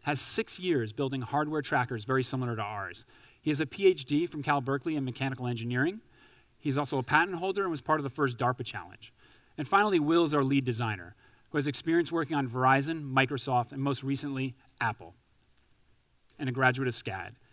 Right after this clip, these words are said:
So we raised one point three million dollars from some great investors. We piloted our technology for customer feedback and entered the Highway One program to prepare for launch. We're now raising three million dollars to take us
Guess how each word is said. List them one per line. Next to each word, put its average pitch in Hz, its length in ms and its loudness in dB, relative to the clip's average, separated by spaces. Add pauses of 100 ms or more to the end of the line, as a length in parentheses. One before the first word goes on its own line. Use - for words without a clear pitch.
(840)
So 170 120 2
we 220 200 4
raised 175 380 8
one 208 200 4
point 190 240 -2
three 165 180 -2
million 143 300 2
dollars 107 480 0 (140)
from 139 160 -4
some 131 180 -4
great 127 200 0
investors. 110 600 -6 (300)
We 139 100 -2
piloted 190 320 4
our 202 100 4
technology 143 600 2
for 135 160 -8
customer 139 360 -2
feedback 110 540 -6 (260)
and 156 140 -6
entered 165 240 2
the 165 80 4
Highway 143 280 4
One 127 200 2
program 110 540 -4 (160)
to 135 100 -6
prepare 127 300 -2
for 127 120 -10
launch. 95 440 -10 (480)
We're 147 100 0
now 156 200 6
raising 180 320 4
three 160 300 0
million 208 260 0
dollars 131 480 4 (460)
to 143 80 -4
take 143 240 4
us - 280 0